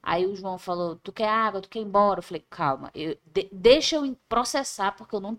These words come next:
eu, eu tô sem comando. Eu tô sem controle, eu não consigo controlar minha emoção nesse momento." Aí o João falou, "Tá bom, Lara." Aí eu lembro, o João foi fantástico, assim, o João é um grande amigo meu, fotógrafo de vinte e um anos que já tem muita história no jornalismo esportivo amazonense.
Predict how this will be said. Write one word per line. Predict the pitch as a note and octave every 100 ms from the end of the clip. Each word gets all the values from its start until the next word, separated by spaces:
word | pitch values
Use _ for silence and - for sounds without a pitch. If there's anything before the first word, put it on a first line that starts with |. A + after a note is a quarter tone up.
| -
eu, | - F#3+ F#3 -
eu | F3+
tô | F#3 G#3
sem | B3+
comando. | B3+ D#4 A#3+ D#3 C#3 C#3+ _ -
Eu |
tô | G3+
sem | A3+
controle, | A3+ C4 A3 G3
eu |
não | G3 A3
consigo | C4 - A3+
controlar | A3 G#3+ G3+
minha | G3
emoção | G3+ F#3+
nesse | F#3+ G3 A3+
momento." | A#3+ F3 C3+ - - - - - _ _ _ -
Aí | D#3 F#3
o | G3+
João | G3+ G3
falou, | - F#3+ F#3+ F#3+
"Tá | F#3 A#3+
bom, | G#3 D3
Lara." | C3+ C#3
Aí | D3
eu | D#3+
lembro, | F3+ F3 F3
o | G3
João | G3+
foi | G#3+
fantástico, | G#3 C4 C4 F3+ E3+ F3
assim, | E3
o | D#3+
João | E3+
é |
um |
grande | E3+ G3+ B3
amigo | A#3 G#3+
meu, | F#3+ F3
fotógrafo | F3 F3+ - E3 E3 F3 F3
de | E3
vinte | D#3+ G3+ - F#3+
e | E3+
um | F3+ F#3
anos | F3+ F#3
que | -
já | F#3
tem | F3 F3+
muita | F3 F3+
história | - G3+ F#3
no | F3+
jornalismo | F#3 F#3 F3 F3+
esportivo | F3+ G3 G3 F3 D3+ D3
amazonense. | C#3+ D#3+ D#3+ E3 D3 C#3